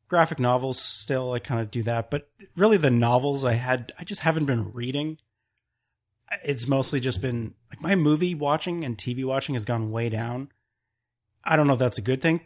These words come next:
but you only have so much time. So, yeah,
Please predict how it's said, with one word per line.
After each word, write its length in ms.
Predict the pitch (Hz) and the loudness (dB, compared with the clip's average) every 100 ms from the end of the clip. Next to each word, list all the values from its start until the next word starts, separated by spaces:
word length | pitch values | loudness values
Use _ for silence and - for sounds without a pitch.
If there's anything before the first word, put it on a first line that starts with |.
| _ | _
but 220 | 123 123 - | -4 -4 -6
you 140 | 120 | -4
only 160 | 127 123 | -2 -2
have 120 | 117 | -2
so 120 | - | -4
much 160 | 117 104 | -6 -6
time. 300 | - 120 131 | -6 -6 -6
So, 300 | - 113 131 _ _ _ | -8 -8 -10 _ _ _
yeah, 280 | 143 120 | -6 -4